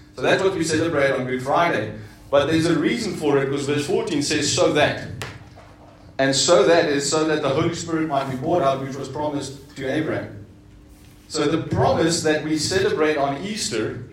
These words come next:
actually comes true in Pentecost, but it's come to two thousand years ago, so that's why we can celebrate it every day.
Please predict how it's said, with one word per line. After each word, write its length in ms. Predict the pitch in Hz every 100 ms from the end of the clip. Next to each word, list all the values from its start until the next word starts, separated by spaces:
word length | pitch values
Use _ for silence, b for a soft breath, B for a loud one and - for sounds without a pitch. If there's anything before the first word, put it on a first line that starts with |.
| B B B B - -
actually 460 | 208 214 - 170 147
comes 340 | 185 165 160
true 220 | - 202
in 160 | 170 143
Pentecost, 640 | 180 202 180 160 135 135
but 100 | 139
it's 160 | 139 143
come 260 | 175 170 160
to 200 | 165 156
two 180 | 180
thousand 380 | 175 180 156 147
years 180 | 160 170
ago, 180 | 139 127
so 120 | 127
that's 120 | 135
why 100 | 143
we 120 | 135
can 120 | 135 131
celebrate 420 | 143 - 131 127
it 100 | 127
every 140 | 127
day. 180 | 110 -